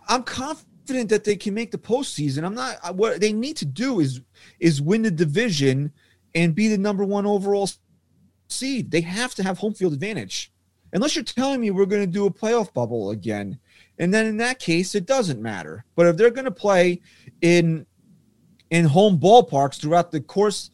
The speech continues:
all the way through to the World Series, the Yankees need to be at home. I, I don't, I don't see how you think that that's not a,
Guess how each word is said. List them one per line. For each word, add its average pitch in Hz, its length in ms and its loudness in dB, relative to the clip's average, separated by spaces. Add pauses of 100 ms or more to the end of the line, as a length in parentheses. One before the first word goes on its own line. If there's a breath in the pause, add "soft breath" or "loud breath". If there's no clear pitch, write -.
(220 soft breath)
all 185 180 2
the 190 80 2
way 190 200 4
through 196 380 -2
to 170 140 -2
the 156 80 0
World 170 280 0
Series, 185 460 0
the 190 80 -10
Yankees 196 400 -4
need 226 340 -4 (280)
to 180 120 -2
be 208 440 -8
at 208 160 -4
home. 240 460 -4 (1700)
I, - 540 -8 (340)
I 170 80 -4
don't, 208 300 -2 (280)
I 156 100 -4
don't 196 160 -2
see 208 200 -6
how 190 320 0
you 175 180 -4
think 190 280 -6
that 180 280 0 (340 soft breath)
that's 156 220 2
not 180 180 2
a, 147 120 0